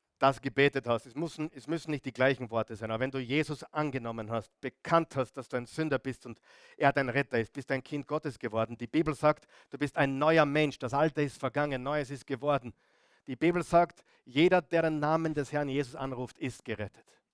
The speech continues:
Beten wir noch ein Gebet für die, die Christen sind und gefangen sind. Manche sind gefangen in falschem Denken. Oh, ich sehe sie immer wieder. Falsches Denken.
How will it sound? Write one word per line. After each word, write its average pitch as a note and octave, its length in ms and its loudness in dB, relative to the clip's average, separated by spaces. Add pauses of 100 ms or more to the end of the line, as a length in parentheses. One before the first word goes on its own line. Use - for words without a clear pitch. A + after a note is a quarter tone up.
(1500)
Beten C#3 220 0
wir C3 80 0
noch B2 140 2
ein A#2+ 120 0
Gebet G#2 380 -8
für - 220 -16
die, A#2+ 200 -6
die A#2 160 -8
Christen B2+ 440 -4
sind - 420 -6
und A2+ 160 -20
gefangen G#2+ 420 -4
sind. - 220 -20 (1400)
Manche C#3 320 0
sind C3+ 200 -4
gefangen C#3+ 500 2
in B2 100 -8
falschem C3 440 -2
Denken. C#3 440 -4 (1600)
Oh, A#2 160 -4
ich G#2+ 120 -6
sehe A#2+ 220 -8
sie A2+ 100 -4
immer A2+ 200 -6
wieder. G#2+ 280 -6 (220)
Falsches B2 360 -2
Denken. A2+ 340 -12